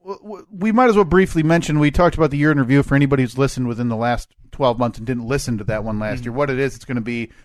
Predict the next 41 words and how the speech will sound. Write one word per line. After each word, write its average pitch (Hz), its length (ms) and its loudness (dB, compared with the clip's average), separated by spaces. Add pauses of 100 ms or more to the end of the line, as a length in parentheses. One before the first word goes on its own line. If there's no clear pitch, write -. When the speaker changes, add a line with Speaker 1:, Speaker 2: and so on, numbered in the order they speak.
(220)
Speaker 1:
uh, 120 180 -4
essentially 165 380 -2
the 123 80 -4
Steve 170 280 -4
and 147 80 0
Kyle 151 260 4
best 131 420 -2
of, 101 280 -6 (460)
uh, 110 220 0
that 113 160 0
we 120 140 -2
run. 127 420 4
We're 123 100 0
gonna 117 140 -2
run 123 400 0 (880)
one, 151 480 2
maybe 175 380 0
two 180 240 -4
this 135 200 -2
year, 131 120 -2
depending 135 380 -2
on 135 80 0
the 127 80 -2
time. 113 360 -2
It's 113 180 -8
either 160 180 -2
gonna 151 140 -4
be 139 120 -4
one, 147 420 2 (540)
like 123 100 -10
we 120 80 -6
talked 139 220 -2
about, 127 100 -16
supersized 160 920 0
episode. 117 460 -2
It 107 120 -8
will 113 120 -6
be 110 280 -4
Speaker 2:
Mm-hmm. 104 80 -16
Speaker 1:
very 147 380 2
long. 107 420 -2